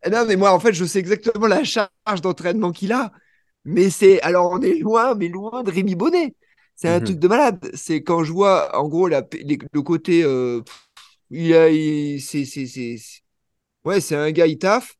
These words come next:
Speaker 1: Je vois exactement que ce qu'on met comme charge d'entraînement, mais ouais, il, mais parce qu'on essaye de faire en sorte que ça puisse être, euh, compatible avec tout ce
Speaker 2: Avec
Speaker 1: qu'il
Speaker 2: son
Speaker 1: a à côté.
Speaker 2: travail.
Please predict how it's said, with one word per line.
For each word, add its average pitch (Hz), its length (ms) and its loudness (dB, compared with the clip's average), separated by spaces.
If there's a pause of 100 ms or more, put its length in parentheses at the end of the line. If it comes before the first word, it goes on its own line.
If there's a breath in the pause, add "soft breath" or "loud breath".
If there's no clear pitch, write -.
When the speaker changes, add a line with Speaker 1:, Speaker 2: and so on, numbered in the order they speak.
(360)
Speaker 1:
Je 135 100 -14
vois 165 140 -2
exactement 175 640 -4
que 147 120 -18
ce - 180 -18
qu'on 160 240 -10
met 160 120 -6
comme 147 220 -6
charge 147 260 -6
d'entraînement, 156 560 -4
mais 120 400 0
ouais, 156 340 0
il, 120 220 -6
mais 139 160 -4
parce 139 160 -2
qu'on 156 240 -2
essaye 156 280 2
de 139 120 0
faire 135 220 -4
en 143 80 -4
sorte 156 260 -2
que 139 480 -2
ça 135 180 -2
puisse 147 220 -10
être, 147 260 -2
euh, 123 200 0
compatible 143 500 -4
avec 131 260 -2
tout 143 120 -12
ce 123 100 -10
Speaker 2:
Avec 113 120 0
Speaker 1:
qu'il 131 80 0
Speaker 2:
son 127 60 0
Speaker 1:
a - 40 0
à - 20 0
côté. 101 80 -4
Speaker 2:
travail. 151 360 2